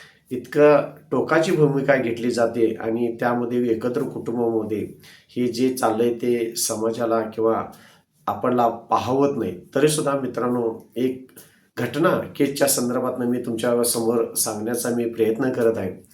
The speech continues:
अशीच एक घटना माळशिरस तालुक्यातील म्हणजे पंढरपूरच्या आसपास भागात घडलेली आहे. मी त्या गावाचं नाव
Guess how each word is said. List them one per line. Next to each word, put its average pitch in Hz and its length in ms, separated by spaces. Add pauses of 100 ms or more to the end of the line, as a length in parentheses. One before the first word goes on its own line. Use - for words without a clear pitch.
(400)
अशीच 165 340
एक 160 160
घटना 123 460 (1600)
माळशिरस 127 500 (100)
तालुक्यातील 113 840
म्हणजे 113 260
पंढरपूरच्या 117 680
आसपास - 840
भागात 120 340
घडलेली 110 340
आहे. 95 100
मी 110 140
त्या 113 200
गावाचं 110 680
नाव 117 220